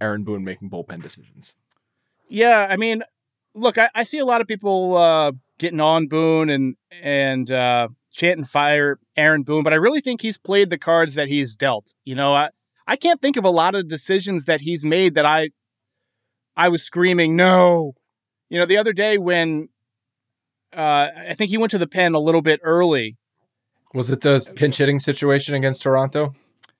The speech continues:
Speaker 2: I, I don't recall the situation, but there was, there was one situation
Speaker 1: Es-
Speaker 2: earlier this week.
Speaker 1: Espinal was up, and I think Loaisiga was in.
Speaker 2: Yes.
Speaker 1: And,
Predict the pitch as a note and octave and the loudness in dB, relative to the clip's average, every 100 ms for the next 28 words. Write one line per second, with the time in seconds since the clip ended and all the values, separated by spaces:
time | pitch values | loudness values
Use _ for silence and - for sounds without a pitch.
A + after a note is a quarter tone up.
0 | _ _ _ _ _ _ _ _ D#3 F#3+ | _ _ _ _ _ _ _ _ -6 0
1 | G3+ G#3+ F3+ D3+ E3+ D#3+ C#3+ D#3 C#3 C#3 | 2 2 0 0 2 2 0 -6 -8 -4
2 | C#3 C3+ C#3+ G#3+ A3+ - A3 A#3 G#3 A3+ | -4 -4 -2 0 0 0 0 0 -2 -2
3 | G#3+ F#3+ F3+ E3+ D#3+ E3 D#3+ D#3 C#3 C3+ | -2 -2 -2 -2 -4 0 2 2 -2 -4
4 | - C3+ A#2+ - _ _ D3+ D#3 - D3+ | -8 -8 -8 -8 _ _ 0 0 0 0
5 | D3 D3 C#3+ B2 - B2 A#2+ _ _ _ | 2 2 0 -2 0 0 0 _ _ _
6 | _ _ _ _ _ _ _ B2+ A#2+ C#3 | _ _ _ _ _ _ _ -6 -4 -4
7 | A#2+ A#2+ A#2+ A#2 A2+ A#2+ A2+ G#2 A#2+ A2 | -2 2 2 2 -2 -4 -4 -6 -6 -6
8 | G#2 G#2+ _ _ C3 B2+ C#3+ A#2 A2+ A2+ | -6 -10 _ _ -10 2 2 4 2 0
9 | A2+ G2+ | -4 -10